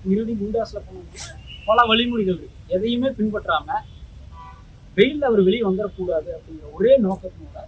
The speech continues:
நேத்து இந்த குண்டாஸ் போயிருக்காங்க. இந்த நேரத்துல நாங்க என்ன சொல்லிக்க விரும்புறோம்னா அவர்களுக்கு புரிகின்ற வகையில, அதாவது வந்துட்டு ஒரு, ஒரு உயர் பதவி வந்து பதவி ஏற்கும் போது ஒரு காவல்துறை அதிகாரி சொல்லியிருந்தார், ரவுடிகளுக்கு புரிகின்ற வகையில வந்து அவர்களுக்கு பதிலளிக்கப்படும்னு சொல்லியிருந்தார்.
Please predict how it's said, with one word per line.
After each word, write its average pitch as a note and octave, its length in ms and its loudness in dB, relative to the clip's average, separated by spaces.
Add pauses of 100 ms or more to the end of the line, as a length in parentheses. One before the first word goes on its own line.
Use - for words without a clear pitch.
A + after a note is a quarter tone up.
(100)
நேத்து A#3 300 -10
இந்த F#3+ 120 0
குண்டாஸ் G3 340 2
போயிருக்காங்க. - 300 -14 (580)
இந்த C4 240 2
நேரத்துல C#4+ 400 0
நாங்க A3+ 240 0
என்ன A#3+ 180 -6
சொல்லிக்க A3 300 -6
விரும்புறோம்னா F3 540 0 (1080)
அவர்களுக்கு C4 500 6
புரிகின்ற A3 400 -2
வகையில, E3 300 -4 (300)
அதாவது G3+ 420 -2
வந்துட்டு F#3 320 -2 (160)
ஒரு, F3+ 200 -2 (200)
ஒரு E3+ 200 -12
உயர் G3+ 240 -2
பதவி G3 280 0 (220)
வந்து E3+ 240 -10
பதவி F#3+ 280 -6
ஏற்கும் F#3 260 -10
போது F#3+ 160 -6
ஒரு F#3 120 -6
காவல்துறை F3+ 420 -4
அதிகாரி - 280 -10
சொல்லியிருந்தார், - 440 -20 (600)
ரவுடிகளுக்கு A3+ 640 4
புரிகின்ற G3 400 0
வகையில F3+ 380 0
வந்து E3+ 180 -12
அவர்களுக்கு E3 360 -10
பதிலளிக்கப்படும்னு E3+ 680 -4
சொல்லியிருந்தார். - 280 -20